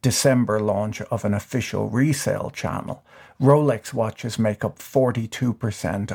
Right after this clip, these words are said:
of the global luxury used watch sales market by value, and Rolex official certification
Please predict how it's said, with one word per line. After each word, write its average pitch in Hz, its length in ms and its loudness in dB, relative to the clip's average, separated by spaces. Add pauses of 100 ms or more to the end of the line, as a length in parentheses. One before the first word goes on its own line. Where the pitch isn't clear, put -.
(100)
of 98 240 -2
the 120 80 -4
global 104 400 2
luxury 104 560 -4
used 104 400 -4
watch 104 400 0
sales 117 520 0
market - 480 -4
by - 180 -4
value, 117 680 -2 (340)
and 113 280 2
Rolex 117 600 2
official 107 420 -4
certification - 1040 -2